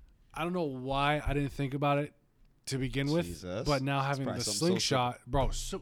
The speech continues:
Speaker 1: stupid fucking simple.
Speaker 2: Yep.
Speaker 1: Stupid simple.
Speaker 2: Yep.
Speaker 1: So I didn't think about it till the slingshot, but I'm like, "Bro, it's gonna be hot as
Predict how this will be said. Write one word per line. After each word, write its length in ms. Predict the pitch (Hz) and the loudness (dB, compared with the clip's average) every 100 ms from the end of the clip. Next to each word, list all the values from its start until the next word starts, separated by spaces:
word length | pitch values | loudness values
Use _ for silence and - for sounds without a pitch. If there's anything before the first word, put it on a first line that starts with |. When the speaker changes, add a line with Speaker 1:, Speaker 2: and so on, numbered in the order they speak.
| - | -10
Speaker 1:
stupid 420 | - - 233 156 | -2 2 2 0
fucking 360 | - 202 170 160 | -2 -2 0 0
simple. 340 | - 196 110 90 | 2 0 0 -10
Speaker 2:
Yep. 180 | 80 82 - - | -10 -10 -12 -8
Speaker 1:
Stupid 360 | - 226 196 | 2 2 2
simple. 320 | - 202 131 95 | 2 0 0 -6
Speaker 2:
Yep. 260 | 78 95 - | -4 -4 -4
Speaker 1:
So 360 | - 185 180 160 - _ _ _ _ _ _ - | -2 2 2 0 -10 _ _ _ _ _ _ -10
I 100 | 175 190 | -2 -2
didn't 140 | 196 | -2
think 140 | 202 | -6
about 180 | 180 170 | -4 -2
it 80 | 165 | -2
till 100 | 170 | -4
the 60 | 151 | -4
slingshot, 560 | - 190 196 143 127 131 | -2 -2 -2 0 2 4
but 80 | 147 | 4
I'm 120 | 143 | 6
like, 340 | 143 131 - | 4 2 -4
"Bro, 200 | 117 123 127 | -4 -2 -2
it's 100 | - | -2
gonna 140 | 139 | -6
be 40 | - | -6
hot 220 | - | -12
as 100 | 104 | -14